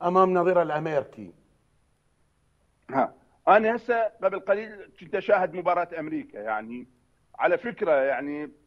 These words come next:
Speaker 2: لا أحد يتصور
Speaker 1: صدق سلام،
Speaker 2: أن
Speaker 1: مش قد، مش
Speaker 2: الفريق
Speaker 1: قد، إحنا
Speaker 2: الأمريكي فريق
Speaker 1: بالاستوديو.
Speaker 2: ضعيف.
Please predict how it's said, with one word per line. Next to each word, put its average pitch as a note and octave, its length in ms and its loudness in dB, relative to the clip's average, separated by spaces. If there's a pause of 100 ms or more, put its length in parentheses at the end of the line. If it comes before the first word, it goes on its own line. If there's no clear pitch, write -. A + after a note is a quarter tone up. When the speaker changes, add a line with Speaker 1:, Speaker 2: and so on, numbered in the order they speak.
Speaker 2:
لا F#3+ 300 4
أحد F#3+ 240 -6
يتصور F#3 340 4
Speaker 1:
صدق E3 80 2
سلام، A3 260 12
Speaker 2:
أن - 0 -
Speaker 1:
مش D#3 160 0
قد، A#3+ 100 4
مش B3+ 60 -4
Speaker 2:
الفريق G#3 220 0
Speaker 1:
قد، E3+ 80 -2
إحنا E3+ 180 0
Speaker 2:
الأمريكي G3 200 0
فريق - 160 0
Speaker 1:
بالاستوديو. C3 260 2
Speaker 2:
ضعيف. A2+ 200 -2